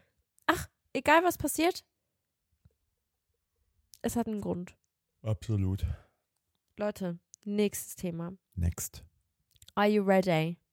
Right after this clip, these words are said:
Speaker 2: Ich glaub, das war okay. Ich kann, also, ja.
Speaker 1: Was denn?
Speaker 2: Nee, alles gut.
Speaker 1: Also,
Speaker 2: Okay.
Speaker 1: meine Liebe, ich werd den Namen nicht aussprechen, weil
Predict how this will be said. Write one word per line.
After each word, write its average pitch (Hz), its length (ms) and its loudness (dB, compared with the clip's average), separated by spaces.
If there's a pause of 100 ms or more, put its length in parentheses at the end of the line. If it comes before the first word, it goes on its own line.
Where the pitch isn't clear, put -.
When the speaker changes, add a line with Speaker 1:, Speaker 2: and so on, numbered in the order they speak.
(220)
Speaker 2:
Ich - 80 -20
glaub, 87 140 -4
das - 160 -12
war 82 120 -4
okay. 82 380 -4
Ich - 80 -12
kann, - 200 -6
also, 85 320 -6 (1300)
ja. - 140 -10
Speaker 1:
Was - 220 -10
denn? 214 220 -10 (360)
Speaker 2:
Nee, - 200 -8 (420)
alles 90 280 -6
gut. - 260 -8 (160)
Speaker 1:
Also, 226 240 2
Speaker 2:
Okay. 233 80 -6
Speaker 1:
meine 226 200 -4
Liebe, 240 480 -4 (200)
ich - 180 -14
werd 220 180 -4
den 208 120 -6
Namen 190 220 -6
nicht 190 320 -10
aussprechen, 220 680 -10
weil 214 200 -6